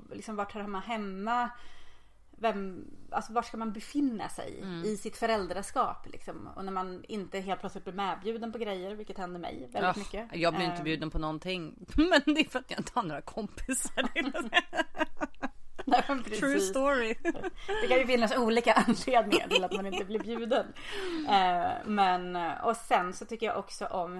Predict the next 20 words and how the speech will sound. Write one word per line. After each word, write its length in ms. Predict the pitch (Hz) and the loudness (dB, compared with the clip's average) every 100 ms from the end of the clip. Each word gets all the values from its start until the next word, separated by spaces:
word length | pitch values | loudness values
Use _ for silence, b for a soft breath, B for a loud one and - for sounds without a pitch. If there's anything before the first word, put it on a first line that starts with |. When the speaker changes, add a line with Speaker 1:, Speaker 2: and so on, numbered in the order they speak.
| 180 | -6
Speaker 1:
hur 200 | 202 180 | -4 -2
relationen 920 | 180 190 185 190 240 220 202 170 170 | -2 0 -2 -2 -2 -2 -4 -6 -4
mellan 540 | 175 165 160 165 175 - | -6 -4 -4 -4 -8 -8
Agnes 540 | 180 175 175 - - | -8 -8 -8 -10 -8
och 160 | 180 180 | -6 -4
hennes, 840 | 180 180 175 170 180 - - - | -4 -8 -8 -10 -12 -14 -14 -10
eh, 760 | 170 165 170 - - - - - - - - - - - | -8 -6 -6 -6 -6 -8 -8 -10 -12 -18 -20 -20 -20 -18
eh, 360 | - - - - | -16 -14 -14 -4
partner 540 | 277 240 - - - - | 2 4 2 -6 -6 -8
beskrivs. 360 | - - - - B B B B | -12 -12 -12 -12 B B B B
Eh, 200 | 202 180 | -2 0
men 160 | 220 247 | 4 4
den 120 | 269 | 4
är 100 | - | 4
också 320 | 339 - - | 2 0 -4
liksom, 240 | 311 294 240 | -4 -4 -4
även 360 | 277 262 269 285 | 0 2 0 -2
om 140 | 285 | -2
det 80 | 277 | -4
finns 320 | 214 185 196 | -6 -8 -10